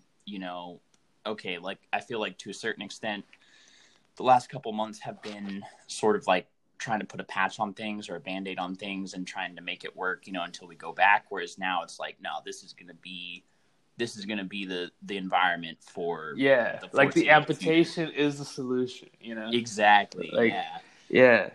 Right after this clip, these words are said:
Speaker 1: So, so yeah, it's, it's, it's just interesting times right now, but I think, you know, again, the, the book that we're reading, uh, with
Speaker 2: Mm-hmm.
Speaker 1: Limitless by Jim Kwik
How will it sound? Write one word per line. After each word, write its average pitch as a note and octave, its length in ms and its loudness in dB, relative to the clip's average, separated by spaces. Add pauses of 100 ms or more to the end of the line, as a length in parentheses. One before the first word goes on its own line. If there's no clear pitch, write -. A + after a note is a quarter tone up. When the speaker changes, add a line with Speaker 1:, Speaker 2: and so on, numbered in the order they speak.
Speaker 1:
So, G#2+ 520 -4
so - 140 -12
yeah, F#3+ 260 6
it's, C3+ 180 -6
it's, C#3+ 340 -14
it's C3+ 140 -14
just E3 160 -14
interesting F#3 400 -10
times C3 320 -4
right C3+ 200 -2
now, C3+ 240 -4
but A2 560 -6
I G#2+ 80 0
think, A#2 400 -10
you G#2+ 140 -6
know, G2 260 -8 (380)
again, G#2+ 540 -2
the, G2+ 280 -4
the G2 80 -12
book G#2+ 220 -4
that G#2 140 -2
we're G#2 160 -6
reading, G#2 480 -8 (320)
uh, F#2 320 -2
with F#2 180 -8
Speaker 2:
Mm-hmm. - 80 -6
Speaker 1:
Limitless G#2 540 0
by F2+ 200 0
Jim F#2+ 260 -6
Kwik F#2+ 360 -2